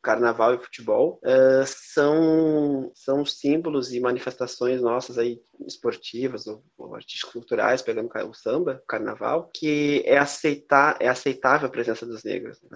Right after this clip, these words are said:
É, é, sabemos aí que os maiores jogadores de futebol aí são negros, então, mas ok, eles estão ali jogando, né? E eles vão ganhar dinheiro e ok, eles talvez sejam como a gente, mas, né?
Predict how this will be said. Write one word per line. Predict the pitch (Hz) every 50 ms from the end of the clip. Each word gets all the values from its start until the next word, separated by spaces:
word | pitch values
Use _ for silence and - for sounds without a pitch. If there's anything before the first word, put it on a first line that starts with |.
| - - -
É, | - 123 117 113 113 110 110 110
é, | 110
sabemos | - - 120 123 135 139 135 135
aí | 131
que | 131 - 135
os | 120 - - -
maiores | 113 110 110 117 127 123
jogadores | 131 120 117 113 117 120 -
de | -
futebol | - 120 113 117
aí | 120 120
são | - 117 110
negros, | 113 117 117 131 139 127
então, | - - 123
mas | 123 135 135
ok, | 147 - - 170 143
eles | 120 120 -
estão | - 117 113
ali | 110 113 120
jogando, | 127 123 123 123 120 117 127 143 196 233 285 285 - - _ -
né? | 113 117 123 - - _ _ _ _ _ _ _ _ -
E | -
eles | 135 135 139
vão | 139 131
ganhar | 123 131 131 135
dinheiro | 135 147 147 143 131 131 135 143 151 175
e | 190
ok, | 226 - - - 202
eles | 185 175 135 - - - - - - - _ _ _ _ _ _ _ _ _
talvez | - 143 143 139 143 143
sejam | - 147 143 143
como | - 160 165
a | 165
gente, | 160 156 151 156 - -
mas, | 196 202 202 190 - - -
né? | 113 120 135 -